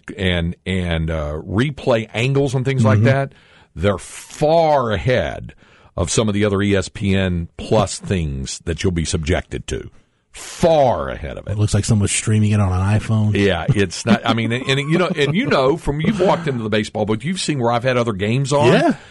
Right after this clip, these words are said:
Speaker 1: Like I had Kansas, West Virginia on yesterday, keeping track with that when K U lost and Texas won. The Longhorns moved back in the sole possession of first place in the Big Twelve Conference.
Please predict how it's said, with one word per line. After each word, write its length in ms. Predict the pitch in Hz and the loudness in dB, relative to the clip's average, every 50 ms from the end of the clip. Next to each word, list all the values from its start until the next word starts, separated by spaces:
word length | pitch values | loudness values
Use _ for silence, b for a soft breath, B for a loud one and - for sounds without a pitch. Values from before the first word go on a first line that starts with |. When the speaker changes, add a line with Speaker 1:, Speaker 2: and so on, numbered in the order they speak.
| B B - | B B -4
Speaker 1:
Like 120 | 104 104 | 0 0
I 40 | 139 | 0
had 120 | 127 95 | -2 0
Kansas, 440 | - 123 131 127 127 120 123 104 - | -2 0 0 0 0 -2 -4 -2 0
West 200 | 110 117 113 - | 0 0 0 0
Virginia 440 | - 113 90 82 107 117 123 123 123 | -2 -4 0 0 2 2 2 2 2
on 160 | 131 135 131 | 2 0 0
yesterday, 680 | 131 131 139 135 - 135 135 131 135 135 139 143 143 135 b b b b b b b | 0 0 -2 -2 -2 -2 0 2 2 2 2 0 -2 -4 b b b b b b b
keeping 260 | - 117 107 - 113 | -4 -2 0 0 -2
track 260 | 98 120 123 123 117 127 | 0 0 0 0 0 -2
with 80 | 117 117 | 0 0
that 180 | 123 139 147 131 | 0 0 0 0
when 140 | 107 98 | -2 -2
K 140 | - 113 120 | 0 0 0
U 220 | 117 113 113 110 107 | 2 2 2 2 2
lost 500 | 110 117 127 135 147 165 160 - - B B B B B | 2 2 2 2 2 0 -2 -6 -12 B B B B B
and 140 | - - | -10 -4
Texas 340 | - 117 110 107 - 92 85 | -2 -2 -2 -2 -4 -6 -2
won. 180 | 107 117 135 139 | 0 0 0 2
The 40 | 117 | 0
Longhorns 360 | 107 107 107 110 110 101 87 | 0 0 0 -2 -4 -4 -4
moved 160 | 110 104 90 | -4 -4 -2
back 220 | 82 110 113 117 - | -2 -4 -4 -4 -4
in 60 | 113 | -6
the 60 | 90 82 | -8 -8
sole 380 | - - - 117 113 120 127 | -6 -4 -2 0 2 2 0
possession 520 | - - 117 101 120 131 127 - - 104 101 | 2 0 0 2 2 0 0 -2 -4 -6 -8
of 80 | - | -4
first 240 | - 123 123 107 - | -2 -2 -2 -2 -4
place 380 | - 117 123 120 135 147 - - B B B B B B B B | -2 0 0 0 0 -2 -6 -12 B B B B B B B B
in 100 | - 101 113 | -2 0 0
the 60 | 107 | 2
Big 160 | 113 113 - | 0 -2 -2
Twelve 240 | - 117 113 104 95 | 0 0 0 0 0
Conference. 680 | - 117 117 117 127 135 - 147 151 151 - - - | -2 -4 -2 -2 -2 -4 -4 -6 -6 -6 -8 -12 -20